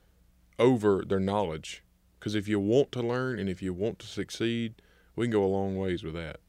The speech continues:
I want them to care about the quality of what they do. I want them to be disappointed in their failures. That's why in an interview process, I'll usually ask them what's in your schooling, if they just coming out of school or in their past,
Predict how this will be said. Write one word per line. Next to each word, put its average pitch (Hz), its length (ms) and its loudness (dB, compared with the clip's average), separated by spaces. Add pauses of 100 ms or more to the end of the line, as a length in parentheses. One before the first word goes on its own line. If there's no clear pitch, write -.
(320)
I 104 60 -2
want 143 200 2
them 120 180 2
to 101 420 -2 (360)
care 104 500 0
about 95 340 -4
the - 60 -10
quality 90 440 0
of 87 80 -6
what 90 160 -8
they 85 80 -10
do. 85 280 -4 (680)
I 104 60 -4
want 117 200 4
them 110 140 2
to 101 40 -2
be 98 160 0
disappointed 101 720 0
in 98 100 -4
their 92 120 -4
failures. 104 460 2
That's 107 160 -2
why 117 200 4
in 104 60 2
an 95 100 0
interview 107 340 0
process, 101 480 0
I'll 104 120 0
usually 110 340 -2
ask 107 220 -2
them 98 160 -4
what's - 320 -4 (600)
in 113 140 0
your 110 140 2
schooling, 101 640 4
if 95 160 -2
they 95 140 -2 (200)
just 110 180 -4
coming 104 180 0
out 98 80 0
of 92 60 -6
school 117 240 2
or 104 180 4
in 101 80 0
their 95 100 -2
past, 104 320 0